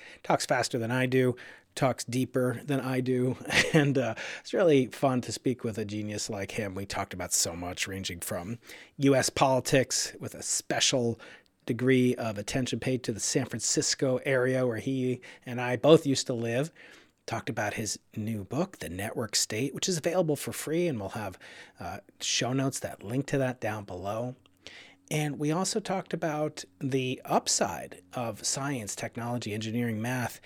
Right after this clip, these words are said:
and the power of supporting the underdogs, people like Ramanujan, who revolutionized the world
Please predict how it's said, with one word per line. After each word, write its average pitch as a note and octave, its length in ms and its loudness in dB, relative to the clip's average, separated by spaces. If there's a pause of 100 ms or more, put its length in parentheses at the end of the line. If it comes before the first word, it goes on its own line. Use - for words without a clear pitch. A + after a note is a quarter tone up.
(360)
and C#3 340 4
the C3+ 100 0
power G#3+ 560 6
of G2 100 -4
supporting A#2 960 -4
the A#2 140 -2
underdogs, C#3 680 -2 (340)
people A#2+ 260 -2
like G#2 240 -4
Ramanujan, G2+ 880 -4 (520)
who D#3+ 100 4
revolutionized D#3+ 960 4
the A2 80 -6
world F3+ 500 0